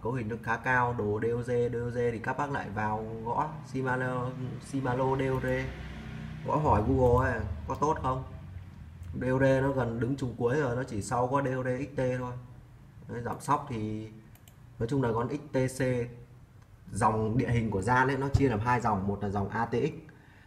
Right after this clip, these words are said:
là dòng phổ thông và dòng rẻ tiền, hai là dòng cao cấp, đó là dòng X T C, cứ có chữ X T C là cao cấp. Đấy, riêng dòng Gian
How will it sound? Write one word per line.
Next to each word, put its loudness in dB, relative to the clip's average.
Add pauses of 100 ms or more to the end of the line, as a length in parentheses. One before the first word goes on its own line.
là 6
dòng 6
phổ 0
thông 4
và 4
dòng 0
rẻ 0
tiền, 4 (300)
hai 4
là 2
dòng 4
cao 4
cấp, 0 (100)
đó -2
là 0
dòng 0
X -2
T 2 (140)
C, 0
cứ 2
có 2
chữ -6
X -4
T 4 (140)
C 2
là 0
cao -4
cấp. -4 (640)
Đấy, -4 (160)
riêng 4
dòng 2
Gian 2